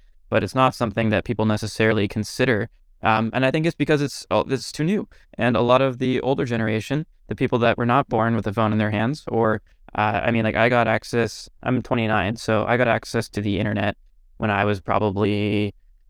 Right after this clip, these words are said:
mm, I don't know, maybe eight or so, but I didn't really start using it until high school. Um, and that's when I,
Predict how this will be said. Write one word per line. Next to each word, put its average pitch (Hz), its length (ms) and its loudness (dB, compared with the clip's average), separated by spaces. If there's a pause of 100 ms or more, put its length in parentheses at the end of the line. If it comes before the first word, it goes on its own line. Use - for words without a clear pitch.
(680)
mm, 156 300 -14
I 170 80 0
don't 160 80 0
know, 127 120 2
maybe 123 280 0
eight 127 220 0
or 147 120 -2
so, 165 380 0
but 123 160 2
I 113 60 0
didn't 127 220 0
really 117 260 2
start 113 240 0
using 110 320 0
it 101 260 -2
until 101 400 -2
high 107 140 0
school. 143 340 -2 (220)
Um, 101 260 0
and 107 80 0
that's 98 240 -2
when 110 240 0
I, 101 360 0